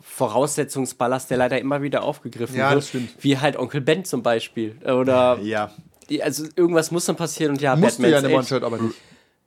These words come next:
Speaker 1: Ja, aber, ja, weil die Filme es eben trotzdem gemacht
Speaker 2: Genau,
Speaker 1: haben.
Speaker 2: das ist halt dämlich.
Speaker 3: Na,
Speaker 2: Ja.
Speaker 3: das hat, äh, das hat Marvel tatsächlich einfach weggelassen.
Speaker 2: Ja,
Speaker 3: War
Speaker 2: das
Speaker 3: clever.
Speaker 2: ist klüger.
Speaker 1: Ja.
Speaker 3: Ja.
Speaker 2: Aber theoretisch ist,
Speaker 3: Ja,
Speaker 2: verstehe ich den Ansatz, dass
Speaker 3: deswegen
Speaker 2: ein One-Shot ist wirklich ein Film und der ist fertig.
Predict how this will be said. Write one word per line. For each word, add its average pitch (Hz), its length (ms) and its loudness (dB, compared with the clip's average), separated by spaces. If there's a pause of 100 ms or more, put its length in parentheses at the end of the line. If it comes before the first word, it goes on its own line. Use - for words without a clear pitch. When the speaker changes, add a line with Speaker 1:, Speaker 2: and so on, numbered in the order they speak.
(160)
Speaker 1:
Ja, 135 220 6
aber, 127 320 2 (120)
ja, 123 220 0
weil 113 340 -4
die 113 60 -6
Filme 127 240 -2
es 113 100 -6
eben 107 160 -8
trotzdem - 300 -10
gemacht 107 300 -10
Speaker 2:
Genau, 135 160 2
Speaker 1:
haben. 123 40 2
Speaker 2:
das 120 80 -2
ist 123 80 -2
halt 147 160 0
dämlich. 117 360 -4
Speaker 3:
Na, 143 160 2
Speaker 2:
Ja. - 60 -2 (120)
Speaker 3:
das 156 140 -2
hat, 175 160 -2
äh, 147 160 -4
das 151 180 -6
hat 156 140 0
Marvel 156 240 2
tatsächlich 151 260 0
einfach 131 220 -2
weggelassen. 107 380 -4 (320)
Speaker 2:
Ja, 143 120 4
Speaker 3:
War - 80 4
Speaker 2:
das 170 80 -2
Speaker 3:
clever. 123 180 2
Speaker 2:
ist 110 60 -6
klüger. 170 300 0
Speaker 1:
Ja. 123 120 4
Speaker 3:
Ja. 104 200 -2
Speaker 2:
Aber 147 400 4
theoretisch 156 680 0
ist, - 160 -4
Speaker 3:
Ja, 120 160 4
Speaker 2:
verstehe 127 200 6
ich 180 60 0
den 156 120 -4
Ansatz, 170 260 2
dass 165 80 4
Speaker 3:
deswegen 156 160 2
Speaker 2:
ein 143 60 0
One-Shot 190 440 2 (180)
ist 147 140 -6
wirklich 156 200 0
ein 110 60 -12
Film 208 540 0 (100)
und 120 80 -8
der 117 80 -2
ist - 220 -14
fertig. 160 640 0